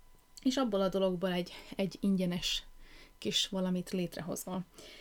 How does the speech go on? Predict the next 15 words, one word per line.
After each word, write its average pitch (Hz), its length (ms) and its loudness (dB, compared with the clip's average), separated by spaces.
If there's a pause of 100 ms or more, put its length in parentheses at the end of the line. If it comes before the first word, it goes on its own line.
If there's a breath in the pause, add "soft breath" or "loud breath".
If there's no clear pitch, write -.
(300 loud breath)
És 220 280 4
itt 302 120 -2
szeretnék 254 420 4
átugrani 196 960 0
arra, 190 320 4
hogy 190 180 4
mi 208 120 6
is 220 220 4
legyen 185 300 2
ez 185 240 0
a, 175 520 -2 (500)
az 202 200 -2
ingyenesen 190 560 2
letölthető 180 640 -2
ajándék, 180 720 2